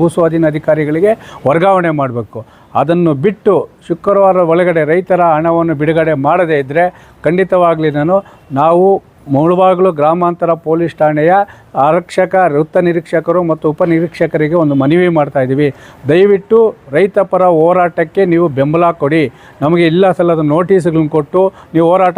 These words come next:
ಮಾಡಲ್ಲ, ನೀವು ಪದೇ ಪದೇ ರಸ್ತೆಗೆ ಹೋಗ್ತಾ ಇದ್ದೀರಾ, ನಿಮ್ಮ ಮೇಲೆ ಕಾನೂನು ಕ್ರಮ ಕೈಗೊಳ್ಳು ಅಂತಂದರೆ ನಮ್ಮ ಕಟ್ಟ ಕಡೆಯ ಹೋರಾಟ ಚುಕ್ಕನಹಳ್ಳಿ ರೈತರ ಒಂದು ಕೋಟಿ ಹದಿನೇಳು ಲಕ್ಷ ಹಣವನ್ನು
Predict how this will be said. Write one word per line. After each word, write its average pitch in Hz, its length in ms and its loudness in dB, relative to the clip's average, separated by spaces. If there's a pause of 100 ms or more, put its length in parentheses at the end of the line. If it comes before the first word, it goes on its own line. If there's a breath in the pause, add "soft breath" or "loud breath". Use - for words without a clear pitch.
(140)
ಮಾಡಲ್ಲ, 160 340 0 (140)
ನೀವು 156 200 -4
ಪದೇ 180 260 0
ಪದೇ 170 240 0
ರಸ್ತೆಗೆ 175 340 -2
ಹೋಗ್ತಾ 151 300 0
ಇದ್ದೀರಾ, 151 220 0 (380 loud breath)
ನಿಮ್ಮ 170 260 2
ಮೇಲೆ 175 160 2 (120)
ಕಾನೂನು 196 340 0
ಕ್ರಮ 170 260 0
ಕೈಗೊಳ್ಳು 147 300 0
ಅಂತಂದರೆ 131 280 -2 (500 loud breath)
ನಮ್ಮ 180 200 2 (560)
ಕಟ್ಟ 156 200 -4 (140)
ಕಡೆಯ 175 220 2 (100)
ಹೋರಾಟ 156 380 2 (440)
ಚುಕ್ಕನಹಳ್ಳಿ 180 560 0
ರೈತರ 160 300 0 (160)
ಒಂದು 170 160 0 (100)
ಕೋಟಿ 170 260 -2
ಹದಿನೇಳು 165 440 0
ಲಕ್ಷ 147 180 -4 (120)
ಹಣವನ್ನು 165 360 0